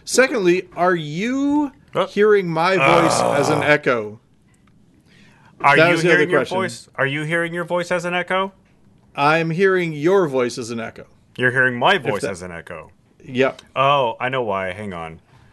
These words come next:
Speaker 2: Also, I just <laughs>
Speaker 1: Oh, and Edward hates it, by the way. He's growling. You can't hear him, but he's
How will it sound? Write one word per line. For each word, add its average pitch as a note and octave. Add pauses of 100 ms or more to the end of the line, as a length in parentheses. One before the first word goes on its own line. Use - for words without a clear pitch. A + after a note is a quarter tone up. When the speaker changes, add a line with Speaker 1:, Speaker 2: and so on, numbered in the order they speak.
(400)
Speaker 2:
Also, C#3+
I C#3
just E3+ (340)
<laughs> - (160)
Speaker 1:
Oh, F#3
and F3+
Edward F#3+
hates F#3+
it, D3
by C3+
the B2+
way. B2
He's A#2+
growling. C3+
You A#2
can't C#3+
hear C3
him, G#2+
but A2+
he's A#2